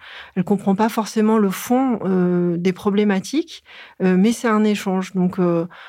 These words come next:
voilà, je peux discuter. J'ai des anciens patrons. Alors, j'aime bien discuter avec mes anciens patrons qui me connaissent bien,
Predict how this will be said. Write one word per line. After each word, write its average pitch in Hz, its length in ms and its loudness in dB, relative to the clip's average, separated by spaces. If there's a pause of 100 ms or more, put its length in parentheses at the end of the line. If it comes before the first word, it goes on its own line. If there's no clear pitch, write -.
(120)
voilà, 196 180 2
je 196 80 -6
peux 208 160 -2
discuter. 202 720 0
J'ai 175 140 -4
des 170 220 -2
anciens 180 340 0
patrons. 208 520 0
Alors, 170 200 -2
j'aime 175 200 0
bien 202 260 2
discuter 180 380 -6
avec 180 200 -2
mes 170 160 0
anciens 175 280 -2
patrons 185 360 -2
qui 190 160 -4
me 165 80 -4
connaissent 185 320 -2
bien, 269 240 0